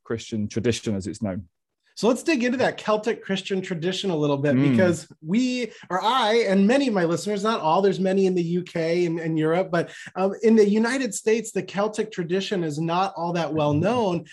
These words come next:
Speaker 2: But I think every time someone comes across something from the tradition, we're like, "We want to know more." <laughs> So can you tell us a little about that tradition and what kind of, um, led you to want to be a member of it?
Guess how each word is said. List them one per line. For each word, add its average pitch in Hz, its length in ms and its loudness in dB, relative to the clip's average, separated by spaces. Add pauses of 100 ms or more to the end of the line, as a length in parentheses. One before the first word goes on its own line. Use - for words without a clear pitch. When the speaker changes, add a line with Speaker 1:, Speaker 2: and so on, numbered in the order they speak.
(140)
Speaker 2:
But 190 100 2
I 190 100 4
think 277 260 -2
every 214 380 -4
time 208 340 -4
someone 190 440 -2
comes 190 300 -2
across 170 500 -4
something 175 400 -2
from 247 300 2
the 214 80 4
tradition, 170 600 -2 (420)
we're 202 260 6
like, 185 220 4
"We 247 120 6
want 240 320 4
to 247 120 2
know 233 220 6
more." 220 560 6
<laughs> 269 60 4
So 240 320 0 (240)
can 269 100 4
you 285 140 6
tell 262 220 4
us 403 140 2
a 233 40 -6
little 269 160 2
about 220 220 2
that 254 140 0
tradition 196 500 0
and 208 140 0
what 208 260 2
kind 226 200 -2
of, 185 180 0 (320)
um, 170 220 -4
led 170 400 0
you 180 460 0
to 165 140 -8
want 175 120 -2
to 170 60 -2
be 170 100 -2
a 160 60 0
member 160 400 -2
of 110 160 -6
it? - 140 -12